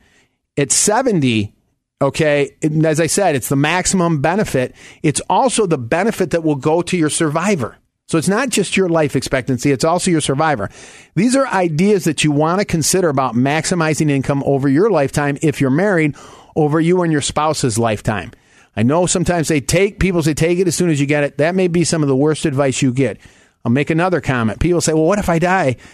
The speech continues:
You know, take it, I wait till seventy, and then at seventy-two, I pass away. I waited." The risk isn't dying. The risk is living, <laughs> okay? Right? You lock into a low benefit at sixty-two, and now you're eighty, and you're saying, "Why did I lock into that lower benefit? And oh, by the way, if I pass away,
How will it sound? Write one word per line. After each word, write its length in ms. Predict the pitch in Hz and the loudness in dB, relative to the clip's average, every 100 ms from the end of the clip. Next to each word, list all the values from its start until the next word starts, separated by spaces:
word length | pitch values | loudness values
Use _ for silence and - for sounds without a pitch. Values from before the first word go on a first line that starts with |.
| - _ | -20 _
You 60 | 147 | -4
know, 40 | |
take 300 | 135 175 170 | 0 0 0
it, 80 | 180 | 2
I 60 | 143 | 2
wait 180 | 165 | 2
till 120 | - 160 | 0 0
seventy, 280 | 175 170 | 0 0
and 80 | 160 | 0
then 120 | 160 | 0
at 80 | 147 | 0
seventy-two, 500 | - 175 165 143 196 | 0 0 0 0 0
I 80 | 156 | 0
pass 300 | 160 165 147 | 2 0 0
away. 140 | 185 | 0
I 60 | 151 | 2
waited." 320 | 151 170 165 - - _ _ _ _ _ _ _ _ _ _ - | 2 2 0 -6 -20 _ _ _ _ _ _ _ _ _ _ -4
The 140 | 147 | 0
risk 240 | 214 294 269 | 2 0 0
isn't 240 | 196 151 | 0 2
dying. 420 | 151 196 139 - - _ _ _ - | 0 0 -2 -6 -18 _ _ _ -2
The 60 | |
risk 160 | 185 - | -2 0
is 120 | 160 | 0
living, 420 | 127 156 247 - - - | 2 2 0 -6 -16 -18
<laughs> 180 | - - | -16 -4
okay? 380 | 151 - 160 147 - - - - - - | -4 0 0 0 -4 -18 -18 -18 -18 -2
Right? 280 | 160 180 - | 2 2 2
You 140 | 185 | 2
lock 260 | 254 240 202 | 4 0 0
into 240 | 208 180 | 2 2
a 20 | 175 | 2
low 220 | 180 196 | 2 0
benefit 420 | 170 202 160 160 | 0 0 0 0
at 120 | 147 | 0
sixty-two, 560 | - 175 - 151 202 180 | 0 -2 0 0 2 2
and 80 | 156 | 2
now 140 | 175 | 2
you're 200 | 170 160 | 2 2
eighty, 320 | 160 175 175 | 2 2 2
and 80 | 147 | 2
you're 80 | 147 | 0
saying, 420 | - 143 127 123 | 0 0 0 -2
"Why 240 | 120 143 214 | 0 0 2
did 100 | 226 | 2
I 120 | 202 | 2
lock 300 | 185 185 165 | 2 2 0
into 220 | 175 151 | -2 0
that 200 | 151 139 | 0 0
lower 200 | 139 139 | 2 0
benefit? 400 | 135 151 135 123 | 2 0 0 0
And 100 | 123 | 0
oh, 100 | 165 | 0
by 200 | 220 226 | 0 0
the 80 | 208 | 2
way, 160 | 202 196 | 2 2
if 140 | 165 | 2
I 80 | 147 | -2
pass 340 | - 175 175 | 2 0 2
away, 280 | 180 180 208 | 2 2 0